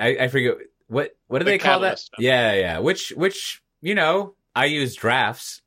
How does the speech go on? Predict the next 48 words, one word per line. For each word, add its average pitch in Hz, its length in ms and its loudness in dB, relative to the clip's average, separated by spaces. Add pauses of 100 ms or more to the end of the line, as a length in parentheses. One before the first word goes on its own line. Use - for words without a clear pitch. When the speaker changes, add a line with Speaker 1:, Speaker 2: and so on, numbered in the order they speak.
Speaker 1:
on, 90 340 -4
uh, 85 540 -2
Speaker 2:
Oh, 135 80 -4
you 190 100 0
Speaker 1:
Mac 95 160 -4
O 98 140 2
S 123 260 0
Speaker 2:
do? 175 80 0
Okay. 147 180 -2
Speaker 1:
and 101 240 -2
I 98 240 -2
O 95 100 2
S, 110 160 0
Speaker 2:
I - 60 -4
Speaker 1:
and 113 100 -4
that's 143 200 -2
really 123 240 0
nice, 101 540 -4
but 92 300 -2 (1400)
whatever. 127 440 4
Sounds 139 360 -2
Speaker 2:
I - 20 -4
Speaker 1:
great. 95 300 0
So, 127 340 4
you 156 180 0
know, 113 360 4
uh, 104 580 2 (300)
um, 90 200 -6 (160)
you 131 120 -4
know, 82 280 -4 (320)
good 175 180 2
luck 107 460 -2 (260)
to 95 100 -6
you 101 360 -2
and 98 120 -2
your 90 140 -2
people, 69 500 -10 (220)
as, 85 300 -4
as 98 180 -2
they 98 120 2
said 123 220 4
in 113 40 -8
that 107 180 0
Kids 98 240 -2
in 98 100 -8
the 95 80 -4
Hall 90 220 -4
sketch - 460 -8